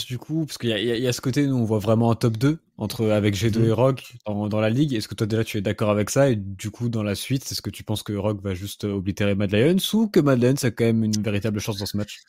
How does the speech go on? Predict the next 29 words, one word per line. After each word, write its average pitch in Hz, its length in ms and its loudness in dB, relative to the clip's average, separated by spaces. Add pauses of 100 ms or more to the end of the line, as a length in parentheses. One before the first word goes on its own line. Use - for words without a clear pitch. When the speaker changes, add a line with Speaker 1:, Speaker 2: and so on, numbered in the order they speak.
(640)
Speaker 2:
Euh, 220 640 4 (1500)
je - 220 -4
pense 196 180 4
que - 40 2
ça 135 100 4
va 123 80 4
dépendre 131 580 2
du 120 160 -2
mid 151 380 0
et, 110 1120 0 (1080)
hmm, 101 500 -6 (320)
et 110 80 -6
de 104 40 -2
la 107 80 2
forme 113 220 -2
de 104 80 0
Larson. 151 460 0 (440)
Euh... 95 800 2 (520)
parce 117 160 -2
que 117 100 0
je 101 100 0
sais 120 220 2
que, - 80 -2
par 104 160 0
exemple, 107 240 2
dans 107 80 4
la 104 80 2
dernière 110 280 2
semaine, 127 380 -2